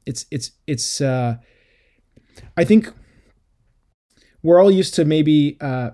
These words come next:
being kind of pandered to in entertainment where, uh, <laughs> if you watch a movie and someone's gonna open the door that they shouldn't open, you're screaming, "Don't open the door!" And Ender might be sitting there going,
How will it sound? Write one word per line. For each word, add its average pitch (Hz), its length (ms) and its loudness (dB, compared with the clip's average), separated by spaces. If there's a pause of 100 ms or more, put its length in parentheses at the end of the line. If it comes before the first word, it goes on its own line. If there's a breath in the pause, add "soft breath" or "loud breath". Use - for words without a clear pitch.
being 147 240 -2
kind 175 240 -6
of 120 80 -6
pandered 151 420 -2
to 170 380 -2
in 139 320 -4
entertainment 143 640 -6 (240)
where, 131 540 0 (460 soft breath)
uh, 127 380 -4 (500 loud breath)
<laughs> - 460 -20
if - 180 -8
you 156 100 0
watch 160 260 0
a 156 60 0
movie 151 420 2
and 135 180 -2
someone's 143 380 -2
gonna 135 160 -4
open 135 280 -4
the 131 60 -2
door 131 300 -2
that 120 120 -6
they 127 100 -8
shouldn't 131 300 -6
open, 147 300 -4
you're 135 120 -4
screaming, 143 380 -4 (260 loud breath)
"Don't 277 220 2
open 269 320 4
the 220 120 6
door!" 226 480 2 (240 loud breath)
And 151 160 -12 (280 soft breath)
Ender 233 200 4
might 226 200 4
be 170 80 -4
sitting 208 260 -2
there 165 120 0
going, 151 400 -2